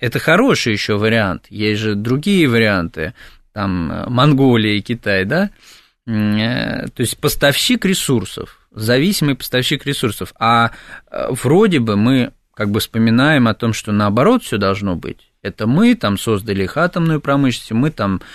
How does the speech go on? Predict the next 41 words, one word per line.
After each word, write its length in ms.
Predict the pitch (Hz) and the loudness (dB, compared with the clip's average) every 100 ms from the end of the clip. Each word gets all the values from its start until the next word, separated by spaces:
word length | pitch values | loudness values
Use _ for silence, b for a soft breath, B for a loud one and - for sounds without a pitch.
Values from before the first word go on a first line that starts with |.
| B B | B B
их 120 | - | -8
космические 580 | - 123 135 123 - 110 | -2 0 2 0 0 -2
корабли 380 | - 127 139 170 | 0 2 2 0
до 140 | 110 | 0
сих 140 | 95 - | -2 -4
пор 260 | 113 107 | -2 0
напоминают, 840 | 101 95 107 107 104 95 92 87 - | 0 -2 0 0 0 0 0 -4 -6
э, 240 | 82 82 92 | -8 -4 0
наши 360 | 127 170 - | 2 0 0
космические 520 | 139 139 143 123 - 127 | -4 -2 -2 -4 -4 -4
корабли, 360 | 123 117 113 110 | 0 0 0 -2
их 380 | 113 120 - | -2 -2 -2
самолёты, 800 | - 131 127 147 165 175 104 87 85 | -4 0 2 4 2 0 -2 -6 -6
во 140 | 92 | -8
всяком 240 | - 104 - | -6 -8 -8
случае, 420 | 101 - - 98 | -10 -8 -8 -4
военные 520 | 110 110 101 92 85 | -2 0 0 -2 -4
самолёты, 460 | - 98 92 85 _ _ b b b b _ - | -6 -6 -6 -8 _ _ b b b b _ -10
и 100 | 113 | -4
до 140 | 110 | -4
сих 180 | - 120 | -2 -2
пор 220 | 131 123 | 0 0
копия 420 | - 123 113 110 | 2 0 2 2
наших 380 | 113 156 180 127 | 2 2 2 -2
самолётов 360 | - 123 120 - | 0 2 2 0
и 20 | |
так 120 | 156 170 | 0 2
далее. 180 | 120 107 | 0 0
То 60 | |
есть 100 | 127 | 0
должно 240 | 156 180 202 | 2 2 0
быть 160 | 175 | 0
наоборот, 600 | 170 165 160 196 262 - | -2 0 2 2 0 0
они 260 | 110 135 220 | 0 2 2
должны, 500 | 175 123 123 120 110 b b b - | 2 2 2 2 0 b b b -12
э, 120 | 107 | -4
быть 240 | 104 117 113 | 0 0 2
более 340 | 127 123 113 | 2 4 2
зависимы 560 | 110 120 185 - 135 117 | 2 2 0 -2 -2 -2
от 140 | - | -4
нас 220 | 101 95 | -6 -6